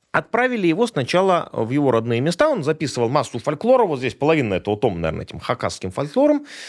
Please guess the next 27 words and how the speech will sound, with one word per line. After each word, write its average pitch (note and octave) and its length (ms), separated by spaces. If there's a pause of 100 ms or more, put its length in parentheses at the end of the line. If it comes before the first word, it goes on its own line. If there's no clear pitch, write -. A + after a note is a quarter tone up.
(160)
записано. D#3+ 580
Безумно C#3+ 400
интересные A2+ 580
вещи. B3+ 380
Вот. C3+ 640
Иногда C#3+ 300
странненькие. C#3+ 960
Там G#2+ 180
фэнтези E3+ 380
можно G#2+ 280
писать G2 340
только F2 260
так. - 340
Далее A#3+ 300
Катанов F3+ 400
отправился A#2 340
в G#2+ 80
Туву. A2 340 (280)
Тогда C3+ 240
это C#3+ 100
назывался A2 400
Уренхайский A2 560
край. G3 240
Это B2 220
была A2+ 160
территория F2+ 420
Китая. - 380